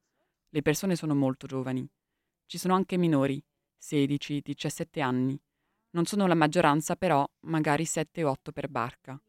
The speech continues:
Spesso sono con le loro famiglie. Una volta è arrivato un bambino di nove anni da solo. La madre aveva pagato e il padre lo aspettava a Parigi. Questo bambino è arrivato solo,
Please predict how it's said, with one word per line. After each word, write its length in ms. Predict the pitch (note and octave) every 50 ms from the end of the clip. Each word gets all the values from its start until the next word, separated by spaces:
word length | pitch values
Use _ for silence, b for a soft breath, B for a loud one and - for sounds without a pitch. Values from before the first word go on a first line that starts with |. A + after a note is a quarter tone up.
| _ _ _ _ _ _ _
Spesso 420 | _ - - G3 G3 - - -
sono 220 | F#3 - E3 D#3
con 160 | C#3+ - D#3+ D#3
le 100 | D3+ D3
loro 180 | D3 D3 D3
famiglie. 580 | C#3 - C3+ B2+ B2 A#2+ A#2+ B2 B2 B2+ C3+ - _ _ _ _ _ _ _ _ _ _ _ _ _ _ _ _ _ _ _ -
Una 160 | - F3 F3+
volta 240 | F3+ A#3 B3+ - -
è 20 | E3+
arrivato 340 | E3 D#3+ F3+ F3+ - -
un 100 | E3+ E3+
bambino 360 | E3+ E3+ E3+ F3 G3 G#3 G#3 F#3
di 100 | E3+ F3
nove 240 | E3+ D#3+ D#3+ E3
anni 240 | C#3 C3 C3+ C#3 C#3
da 80 | C#3 C3+
solo. 420 | - - C#3+ C3 B2+ C3 C3+ - _ _ _ _ _ _ _ _ _ _ _ _ -
La 120 | D#3 E3
madre 300 | F3 F3+ F3 E3 D#3+ D#3
aveva 280 | D3+ D3 D3+ D#3 D3+ -
pagato 600 | - G3+ F#3+ F#3 E3 D3 D#3 - F#3 F#3+ F3+ -
e 100 | - F#3+
il 100 | F#3+ -
padre 320 | - D#3 D3 D3 D#3 D#3
lo 80 | D3+ D3
aspettava 440 | C#3+ - - D3+ - - D3+ C#3 C#3+
a 40 | -
Parigi. 500 | - C#3 C#3 C3+ C3 - - C#3 C#3 - _ _ _ _ _ _ _ _ _ _ _ _
Questo 300 | _ - E3+ D#3 - -
bambino 460 | E3 D3+ D3+ D3+ D#3 D#3 G3 G#3+ A3 G3
è 20 |
arrivato 340 | E3+ - D3 D#3 D3 - E3
solo, 460 | D3+ - D#3+ D3 C3+ B2+ C3 C#3 -